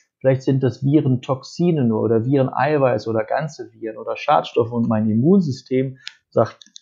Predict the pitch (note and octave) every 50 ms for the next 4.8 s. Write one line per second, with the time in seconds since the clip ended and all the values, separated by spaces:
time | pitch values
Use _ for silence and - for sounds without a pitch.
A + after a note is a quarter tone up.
0 | _ _ _ - - - F#3 G3 F#3 F3 D#3 E3 E3 E3 C#3+ C#3 C3+ C#3 - -
1 | F#3 F#3+ F3+ D#3 C3 B2+ A#2+ B2 B2 A#2+ - - A2 - - - E3+ F3+ D#3+ D#3
2 | E3+ G3 F#3+ - - - - _ _ _ - G#2+ - C3 C#3 C3+ - - C#3 C3
3 | - - C#3 C3+ C3+ C#3+ C3 B2 A#2 - - D3 E3 D#3 C#3 B2 G#2 - - -
4 | G#2 G2+ F#2 - _ - - - - - - G2+ G2+ - - _